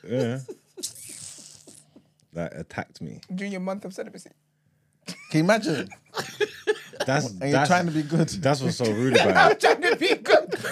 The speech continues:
Speaker 2: Wait a minute. Wait, wait, wait. When you say attacked, what, like, pulled a knife?
Speaker 1: No, no, no, like, just, like, physically, like, attacked us.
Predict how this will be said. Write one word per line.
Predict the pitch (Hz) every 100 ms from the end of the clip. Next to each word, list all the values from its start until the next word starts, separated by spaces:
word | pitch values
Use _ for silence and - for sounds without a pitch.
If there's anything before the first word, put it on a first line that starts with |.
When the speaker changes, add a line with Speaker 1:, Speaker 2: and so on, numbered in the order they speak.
| - - - - -
Speaker 2:
Wait | 147 -
a | 269
minute. | 233 196 -
Wait, | 262 220
wait, | 220
wait. | 185 - - - - -
When | 302
you |
say | 294 208
attacked, | 208 202 185 - - _ _
what, | 202 214
like, | 175 165 -
pulled | 208
a | 208
knife? | 539 427 - _ _ _ _ _ _ _ -
Speaker 1:
No, | 107 98
no, | 87
no, | 82
like, | 82 76
just, | 73 82
like, | 82 -
physically, | - 110 92 - 85
like, | 82 76 - _ _ _ _ 170 - _ 127 -
attacked | 90 - 101 - -
us. | 80 - -